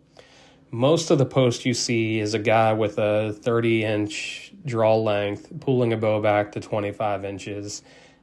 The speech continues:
and he's not able to hold a, you know, a f-, basketball sized group at five yards.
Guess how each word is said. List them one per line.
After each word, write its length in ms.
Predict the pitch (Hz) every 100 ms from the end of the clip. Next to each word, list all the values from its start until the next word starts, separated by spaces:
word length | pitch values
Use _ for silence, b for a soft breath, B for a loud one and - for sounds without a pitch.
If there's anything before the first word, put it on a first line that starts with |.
| -
and 580 | 104 101 98 101 98 101
he's 160 | 113
not 200 | 117 107
able 320 | 104 107 107
to 100 | 101
hold 380 | 98 98 98 101
a, 360 | 98 98 101 107 165
you 120 | 113
know, 160 | 101 107
a 20 |
f-, 280 | 107 - _ _ _ _ -
basketball 720 | 131 110 104 - 110 98 98
sized 460 | - 110 98 101 104
group 260 | 98 98
at 100 | 104
five 360 | - 95 92 90
yards. 500 | 92 87 98 -